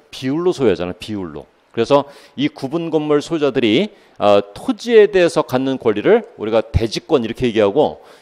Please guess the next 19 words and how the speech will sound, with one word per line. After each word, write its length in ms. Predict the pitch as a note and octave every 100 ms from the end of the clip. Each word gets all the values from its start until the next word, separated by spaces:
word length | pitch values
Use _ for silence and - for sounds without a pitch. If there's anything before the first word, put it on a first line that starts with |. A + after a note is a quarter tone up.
| -
요 140 | C#3
대지권의 640 | C#3 B2+ B2+ F#3+ F3+ D#3+ C#3+
개념은 380 | B2 B2 C3 B2
등기법에서 760 | B2 B2 C3+ - F#2 G2 C3
한 160 | - G#3
시간 280 | A3+ G3 D3
동안 240 | A#2 G2+
수업을 320 | - B2 G#2
할 80 | -
겁니다. 420 | - F#2+ D2 C2+ _ _ _ _
아무튼 380 | A#2 C#3 D#3 C#3+
그 140 | - B2+
얘기는 220 | C3 C#3+
뒤로 220 | - -
하고요. 380 | - D#3+ F3 D#2 - - - -
이 100 | D3
구분 400 | D#3+ - E3 G3+
건물 320 | G3 F#3 F3+ F3
소유자들이 600 | F3 D#3+ D#3 D#3+ E3+